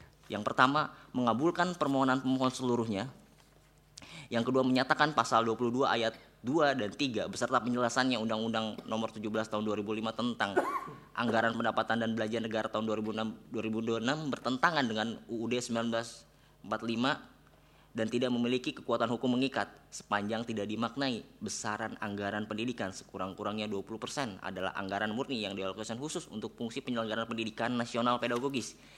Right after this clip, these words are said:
yang tidak mencakup anggaran program logistik pangan, makan bergizi gratis, atau badan,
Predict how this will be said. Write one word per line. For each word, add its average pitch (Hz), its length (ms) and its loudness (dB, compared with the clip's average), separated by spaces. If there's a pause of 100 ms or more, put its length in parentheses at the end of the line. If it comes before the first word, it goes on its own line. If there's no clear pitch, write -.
(140)
yang 98 160 -4
tidak 107 240 -2
mencakup 104 400 -6
anggaran 107 480 -4 (160)
program 104 320 -2
logistik 101 400 -6
pangan, 117 480 2 (320)
makan 107 240 -2
bergizi 104 320 -4
gratis, 107 400 -4
atau 110 240 -2
badan, 110 400 -2